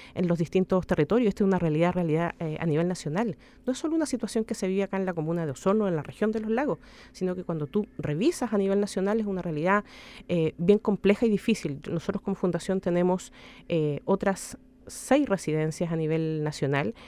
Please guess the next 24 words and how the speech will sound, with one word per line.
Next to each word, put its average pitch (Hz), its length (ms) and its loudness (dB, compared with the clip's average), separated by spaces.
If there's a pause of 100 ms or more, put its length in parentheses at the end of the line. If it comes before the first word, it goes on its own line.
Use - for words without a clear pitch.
(120)
y - 80 0
es 185 60 4
la 180 80 4
misma 202 180 4
realidad 190 300 2
que 190 80 -4
se - 120 -4
vive 185 160 0
en 185 80 0
toda 226 420 2
un-, 247 240 2
en 208 100 0
cada 247 220 4
una 262 140 4
de 262 40 2
las 262 100 0
comunas 247 360 4
donde 262 240 0
tenemos, 262 380 -4 (480)
eh, 202 680 -2
proyectos. 247 600 4
Y 190 460 -2 (100)
con - 160 -4
la, 175 160 -2